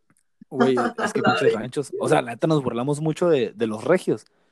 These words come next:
Speaker 1: Pero aquí en Son-, Sonora, cabrón, la Baja California.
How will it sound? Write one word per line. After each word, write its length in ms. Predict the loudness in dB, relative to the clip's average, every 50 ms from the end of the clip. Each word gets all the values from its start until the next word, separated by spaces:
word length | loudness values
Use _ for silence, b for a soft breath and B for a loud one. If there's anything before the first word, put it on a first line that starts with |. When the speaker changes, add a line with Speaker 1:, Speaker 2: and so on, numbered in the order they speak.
| _ _ _ _ _ _ _
Speaker 1:
Pero 240 | 0 2 2 2 2
aquí 380 | 0 -2 -4 -6 -4 -2 0 0
en 160 | -2 -4 -6 -10 -10
Son-, 440 | -2 2 2 4 4 2 0 -2 -4 -8 _ -18 -10
Sonora, 680 | -8 -2 0 2 2 2 0 -2 -2 -2 -2 -2 -4
cabrón, 440 | -4 -6 -6 -6 -4 -4 -6 -6 -6
la 120 | -6 -6 -6
Baja 200 | -6 -8 -8 -8
California. 560 | -4 -4 -4 -2 0 -2 -2 -2 -2 -4 -6